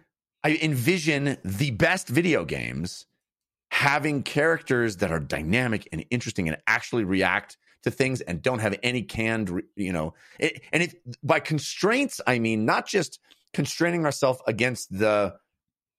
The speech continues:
<laughs> the, uh, temptations of capitalism gone wild. I mean, constraining the ability of the A I within the context of the game to do everything.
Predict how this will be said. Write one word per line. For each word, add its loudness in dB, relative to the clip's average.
<laughs> -8
the, 2
uh, 0
temptations 0
of -2
capitalism 2
gone 0
wild. -4
I 2
mean, 0
constraining 0
the 2
ability 2
of 0
the 2
A 6
I 4
within 2
the 2
context -2
of -2
the -2
game 0
to -8
do 2
everything. -2